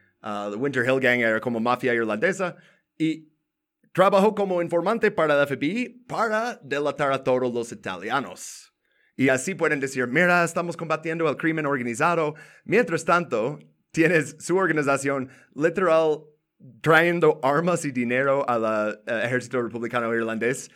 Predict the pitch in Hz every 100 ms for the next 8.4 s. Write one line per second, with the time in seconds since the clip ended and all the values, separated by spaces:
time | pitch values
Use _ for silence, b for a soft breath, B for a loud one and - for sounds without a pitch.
0 | b 127 127 127 120 110 135 107 92 -
1 | - 113 117 131 165 165 160 147 143 127
2 | - 294 127 117 110 107 120 104 B B
3 | B 165 214 294 302 269 285 240 262 233
4 | 247 226 214 151 110 143 135 139 160 277
5 | 269 165 143 202 123 107 139 - 117 110
6 | 85 - _ _ 120 123 131 156 185 147
7 | 131 - B B - 190 151 127 113 110
8 | 107 104 98 -